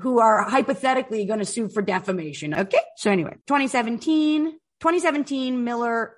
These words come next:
kisses a random fan without consent. Interesting of them to do when they're clearly so woke, but maybe they know how beautiful they are. And if it's me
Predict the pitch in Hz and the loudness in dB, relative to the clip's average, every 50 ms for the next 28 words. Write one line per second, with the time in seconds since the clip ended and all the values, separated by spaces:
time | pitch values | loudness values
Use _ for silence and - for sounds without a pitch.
0 | _ _ - 311 294 285 - 262 254 247 226 202 208 208 196 202 202 208 202 202 | _ _ -4 -4 -4 -4 -4 -6 -6 -6 -2 -2 0 0 0 0 0 0 0 0
1 | 202 190 190 180 190 - 208 190 165 147 131 143 170 190 214 - _ _ _ _ | -2 -2 -4 -6 -4 -4 -2 -2 -2 -4 -6 -6 -8 -10 -12 -14 _ _ _ _
2 | _ - 202 208 208 196 - - - 202 196 - - 285 247 170 131 - - - | _ 0 4 4 4 4 4 2 -2 -2 -2 -2 -2 -2 -2 -2 -4 -8 -18 -20
3 | _ _ _ _ _ - 330 349 320 311 - 269 233 214 185 175 160 175 190 190 | _ _ _ _ _ 0 2 2 2 2 2 2 0 2 0 0 0 2 4 4
4 | 170 160 156 160 180 214 254 - - _ _ - 208 185 185 185 165 165 185 190 | 4 2 2 -2 -4 -6 -6 -8 -14 _ _ -4 -4 0 2 2 2 2 0 0
5 | 190 180 180 175 170 165 160 160 170 165 - _ _ _ _ - - 262 220 202 | 0 0 0 2 2 2 2 0 -2 -6 -12 _ _ _ _ -2 0 2 2 2
6 | 190 - 180 160 151 143 151 156 - - - - _ _ _ _ - 165 196 220 | 2 2 0 0 0 2 0 0 0 -2 -6 -16 _ _ _ _ -4 0 4 4
7 | 208 208 - - _ _ _ _ _ _ _ _ _ _ _ _ 208 240 233 233 | 4 2 0 -8 _ _ _ _ _ _ _ _ _ _ _ _ -4 -4 -4 -4
8 | 196 156 202 220 233 226 226 226 220 190 - - _ 175 180 190 196 214 202 190 | -4 0 2 2 4 4 2 0 -4 -8 -14 -14 _ -6 -2 -2 -2 0 -2 -2
9 | 170 151 160 185 214 214 226 196 - 156 139 139 139 131 131 131 135 139 151 165 | -4 -4 -4 -4 -4 -4 -6 -8 -8 -8 -6 -4 -4 -4 -4 -4 -2 -2 -2 -2
10 | 160 175 170 175 - 202 240 285 330 339 | -4 -8 -10 -6 -6 -6 -6 -6 -10 -14